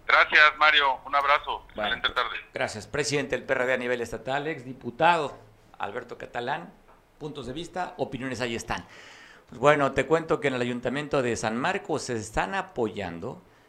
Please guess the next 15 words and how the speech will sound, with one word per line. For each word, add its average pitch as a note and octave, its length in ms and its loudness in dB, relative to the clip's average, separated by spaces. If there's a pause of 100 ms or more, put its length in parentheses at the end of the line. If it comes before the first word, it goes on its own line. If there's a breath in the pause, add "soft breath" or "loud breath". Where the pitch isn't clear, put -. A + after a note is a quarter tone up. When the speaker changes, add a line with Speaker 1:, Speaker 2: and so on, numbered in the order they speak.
(120 soft breath)
Speaker 2:
a - 120 -8
través G#2+ 280 -2
de A#2+ 80 0
la G#2 160 -4
coordinación G#2 800 -4
del G2+ 140 -12
gobierno A2+ 320 -6
del G#2 120 -8
estado A2+ 520 -2
con F#2+ 160 -10
la F2+ 100 -8
Secretaría F#2+ 960 -6 (500 soft breath)
de F#2 400 -8
Asuntos G#2+ 380 -8
Internacionales G#2 1040 -8